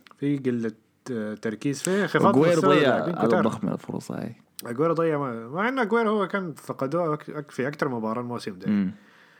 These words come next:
Speaker 1: من أحسن اللاعبين اللي عندهم يعني، حتى هو لو مستواه نازل، لكن من أحسن اللاعبين الموجودين في سيتي الس-، السنة دي يعني، الموسم ده.
Speaker 2: مم.
Speaker 1: هو ودي بروينا.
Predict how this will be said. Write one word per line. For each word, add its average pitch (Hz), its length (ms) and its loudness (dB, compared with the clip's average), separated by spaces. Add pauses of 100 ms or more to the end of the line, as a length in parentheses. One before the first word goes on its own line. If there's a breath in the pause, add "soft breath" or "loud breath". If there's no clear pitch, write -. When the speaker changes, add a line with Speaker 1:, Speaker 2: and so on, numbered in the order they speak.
(260 loud breath)
Speaker 1:
من 113 120 -6
أحسن 147 320 0
اللاعبين 127 400 0
اللي 135 120 -2
عندهم 120 380 -2
يعني، 110 300 -10
حتى - 320 -6
هو 143 200 2
لو 123 120 -2
مستواه 127 360 -2
نازل، 131 340 -4
لكن 123 260 -8
من 135 140 -8
أحسن 135 240 -6
اللاعبين 113 380 -8
الموجودين 107 760 -8
في 110 160 -8
سيتي 107 300 -10
الس-، - 240 -20 (280)
السنة 120 320 -4
دي 104 160 -8
يعني، 95 220 -16
الموسم 107 400 -4
ده. 101 100 2
Speaker 2:
مم. 92 100 -4 (640 loud breath)
Speaker 1:
هو 180 460 2
ودي 143 200 0
بروينا. 147 460 2